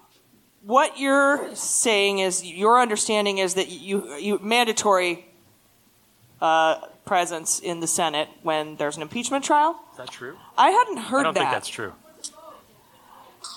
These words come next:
Speaker 1: Uh, for the vote, you just need a quorum, which is fifty-one. Uh, so I don't know that it's mandatory that they all be there. So I don't think that they actually would have to be there. I'll look that up. Does there, are there any, is there anybody, uh,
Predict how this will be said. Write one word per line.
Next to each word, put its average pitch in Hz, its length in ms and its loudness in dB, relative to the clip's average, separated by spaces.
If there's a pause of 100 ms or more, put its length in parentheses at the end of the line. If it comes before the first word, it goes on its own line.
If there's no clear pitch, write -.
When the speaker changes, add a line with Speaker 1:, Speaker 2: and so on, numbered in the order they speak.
(880)
Speaker 1:
Uh, 254 340 8 (220)
for - 180 -6
the 285 100 4
vote, 294 360 6
you 294 100 -2
just 285 180 -4
need 302 140 0
a 240 60 2
quorum, 247 560 4
which 196 180 -2
is 214 140 -6
fifty-one. 233 920 -2 (800)
Uh, 196 520 6
so 208 480 4
I 220 100 2
don't 311 320 0
know 330 180 6
that 254 140 2
it's 202 160 -2
mandatory 190 460 0
that 180 160 -4
they 165 100 0
all 160 140 4
be 165 160 -4
there. 160 160 0
So 196 100 0
I 208 80 6
don't 302 100 2
think 320 140 -8
that 285 140 -8
they 254 260 0
actually 233 460 -2
would 220 180 0
have 226 220 0
to 247 80 -10
be 233 180 -8
there. 127 320 0
I'll 247 180 6
look 339 180 0
that 262 180 4
up. 254 260 4
Does 208 140 -4
there, 233 80 2
are 240 160 4
there 240 120 0
any, 262 140 -2
is 247 80 -6
there 254 80 -2
anybody, 247 500 -2
uh, 208 280 2